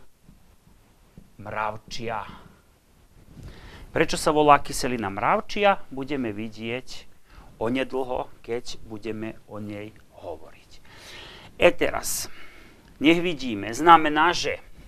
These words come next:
každá karboxylová kyselina musí mať C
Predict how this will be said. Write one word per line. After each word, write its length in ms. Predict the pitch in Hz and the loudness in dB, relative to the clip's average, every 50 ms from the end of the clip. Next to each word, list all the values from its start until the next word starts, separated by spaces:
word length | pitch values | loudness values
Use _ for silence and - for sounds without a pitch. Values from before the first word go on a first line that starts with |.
| - - - | -20 -20 -6
každá 800 | - - 156 196 220 214 226 214 156 143 139 147 160 202 233 - - - - - - - - - - - - | 0 4 4 4 4 2 -2 -2 0 2 4 4 2 2 0 -4 -10 -16 -18 -18 -20 -20 -20 -20 -20 -2 4
karboxylová 1200 | 175 175 185 196 190 - 247 - - - - 247 208 175 143 127 110 101 - - - - - - - - - - - - - - - - _ _ - _ _ _ _ - - - - - - | 6 6 6 6 4 0 -2 -2 -2 -4 -2 -2 0 0 0 0 0 -2 -4 -4 -4 -6 -8 -10 -14 -18 -20 -20 -20 -20 -20 -20 -20 -20 _ _ -20 _ _ _ _ -20 -20 -20 -20 -18 -16
kyselina 720 | 110 - - - 123 117 113 120 123 127 156 196 254 254 - - - - - - - - - - - | -14 -10 -8 -6 -6 -6 -6 -8 -6 -6 -4 -6 -6 -8 -12 -16 -18 -20 -20 -20 -20 -20 -20 -20 -14
musí 480 | - 127 143 170 170 - - 208 214 208 | -6 -2 -2 0 0 -2 -4 -4 -4 -2
mať 480 | 202 202 214 208 - - - - - - - - - - | -2 -2 -2 -2 -4 -8 -10 -12 -12 -16 -20 -20 -20 -18
C 500 | - - - 160 160 165 175 190 202 - | -14 -6 -2 0 2 2 2 2 0 -2